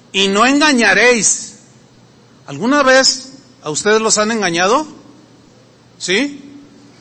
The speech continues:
¿Cuántos de ustedes han comprado un auto que les dijeron que estaba en perfectas condiciones y resultó que los fraudearon? A ver, levante su mano.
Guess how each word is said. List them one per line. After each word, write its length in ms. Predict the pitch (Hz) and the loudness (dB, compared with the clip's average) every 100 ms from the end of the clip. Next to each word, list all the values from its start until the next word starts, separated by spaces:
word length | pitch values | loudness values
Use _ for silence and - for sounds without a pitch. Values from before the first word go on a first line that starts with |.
| - - | -20 -4
¿Cuántos 260 | 269 294 | -2 0
de 40 | 311 | 0
ustedes 300 | 277 285 277 | 0 -2 -2
han 100 | 277 | -4
comprado 400 | 277 202 233 254 | -8 -4 0 0
un 140 | 254 | 2
auto 380 | 247 254 262 254 | 0 2 0 -2
que 120 | - 190 | -4 -4
les 180 | 180 | -4
dijeron 600 | 151 139 214 220 240 - - - - - | -6 -2 0 0 -2 -6 -18 -20 -16 -8
que 80 | |
estaba 580 | 151 202 214 214 214 165 - - - | -4 0 4 4 4 0 -10 -20 -14
en 120 | 165 139 | -12 -6
perfectas 540 | 151 175 208 226 208 | -4 -4 -2 -2 -2
condiciones 840 | 190 175 160 196 208 240 233 - - - - - - - | -4 -6 -4 -2 0 -2 -2 -6 -14 -20 -20 -20 -20 -10
y 640 | 160 156 147 139 123 98 - - - - - - | -6 -4 -2 -4 -6 -10 -16 -20 -20 -20 -20 -14
resultó 720 | 147 143 165 139 160 214 214 - - - _ - - _ - - _ _ _ - | -6 -4 -4 -4 0 0 -2 -10 -20 -20 _ -20 -20 _ -20 -20 _ _ _ -10
que 80 | |
los 160 | 156 147 | -6 -4
fraudearon? 600 | 175 165 190 175 139 131 | -2 0 0 0 0 -4
A 60 | 143 | -4
ver, 120 | 185 | -2
levante 320 | 208 233 240 | -2 -2 -4
su 120 | 214 | -4
mano. 380 | 202 190 147 | -2 -4 -4